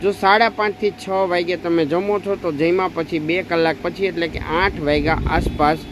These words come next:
એક ગ્લાસથી બે ગ્લાસ ગરમ પાણીના લેવાના છે અને એક ચમચી ચૂર્ણ પીવાનું છે. જમ્યા વગરે તમારે આઠ વાગ્યા આસપાસ પી શકો છો. જમીન પીવું હોય તો બે કલાક પછી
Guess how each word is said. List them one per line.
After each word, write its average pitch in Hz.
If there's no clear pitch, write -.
એક 208
ગ્લાસથી 202
બે 180
ગ્લાસ 185
ગરમ 180
પાણીના 170
લેવાના 170
છે 190
અને 175
એક 175
ચમચી 165
ચૂર્ણ 180
પીવાનું 151
છે. 139
જમ્યા 214
વગરે 214
તમારે 196
આઠ 185
વાગ્યા 165
આસપાસ 160
પી 202
શકો 156
છો. 165
જમીન 165
પીવું 175
હોય 160
તો 165
બે 220
કલાક 190
પછી 160